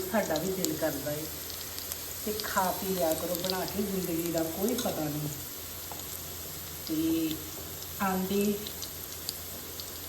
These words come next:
ਗਰਮੀ ਵਿੱਚ ਕਿਉਂ ਖਾ ਰਹੀ ਹਾਂ? ਕਾਰਨ ਇਹ ਆ, ਗਰਮੀ ਤਾਂ ਹੈਗੀ ਆ, ਪਰ ਮੈਂ ਤਾਂ ਜੀ ਏ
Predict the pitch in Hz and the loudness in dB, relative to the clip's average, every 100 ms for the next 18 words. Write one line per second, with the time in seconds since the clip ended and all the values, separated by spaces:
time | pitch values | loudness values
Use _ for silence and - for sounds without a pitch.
0 | - - - 175 160 175 196 208 202 208 | -8 -6 0 2 2 4 6 8 6 4
1 | - - - - - 190 185 180 - 190 | 0 -6 -8 -8 -6 0 2 2 -2 -2
2 | 165 131 - - - - - 208 226 262 | -2 -4 -6 -8 -6 -6 0 4 6 6
3 | 269 233 233 240 226 - - - - - | 6 6 6 6 4 4 2 2 -6 -8
4 | - - - - - - - - - - | -6 -6 -6 -6 -6 -6 -6 -6 -6 2
5 | 185 185 196 208 220 208 202 214 190 196 | 6 8 8 6 6 6 6 6 6 8
6 | 226 262 - 247 - 294 254 - - - | 10 8 8 6 6 6 6 4 -4 -2
7 | - - - - - - - 180 208 202 | 6 6 6 -4 -6 0 8 10 10 6
8 | 190 165 160 175 175 247 254 - 202 | 6 8 8 8 6 6 2 4 4